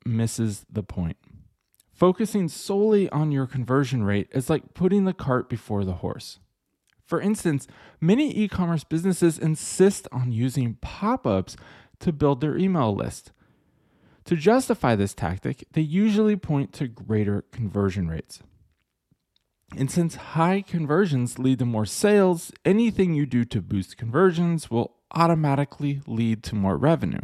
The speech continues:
right? Wrong. You could have a pop-up that achieves a strong conversion rate, but fails to convert visitors into paying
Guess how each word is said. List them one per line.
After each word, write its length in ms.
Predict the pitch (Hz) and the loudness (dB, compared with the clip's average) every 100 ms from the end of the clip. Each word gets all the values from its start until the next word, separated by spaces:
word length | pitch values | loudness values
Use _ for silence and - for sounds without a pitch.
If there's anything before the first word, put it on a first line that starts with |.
| - - - - | -12 -16 -20 -12
right? 360 | 98 110 185 208 - _ _ _ _ _ _ _ _ _ | -4 0 0 -2 -12 _ _ _ _ _ _ _ _ _
Wrong. 640 | 87 90 92 98 87 82 - _ _ _ _ _ _ _ | -10 0 4 4 2 -4 -12 _ _ _ _ _ _ _
You 160 | 151 | -2
could 140 | 180 269 | 2 4
have 180 | 214 196 | 4 2
a 60 | |
pop-up 720 | - - 156 196 - 80 - - - _ | 0 -2 0 0 0 -2 -4 -14 -20 _
that 120 | 156 | -4
achieves 400 | 147 - 190 185 - | -4 -2 -2 -2 -2
a 60 | |
strong 640 | 170 - - 180 202 220 | -6 -8 -8 -4 -2 -2
conversion 580 | 202 185 160 185 190 139 | -2 -4 0 0 2 0
rate, 240 | 92 80 - _ _ - | -2 -4 -10 _ _ -8
but 120 | - 151 | -4 -4
fails 520 | - 196 202 226 226 | 0 4 6 4 0
to 120 | 220 | -2
convert 540 | - 175 123 127 - | 0 0 4 4 2
visitors 540 | 110 113 104 101 110 - | 0 -2 0 -2 -2 -4
into 260 | 104 101 | -6 -4
paying 640 | 92 - - 104 101 104 110 | -6 -10 -6 -4 -2 -4 -8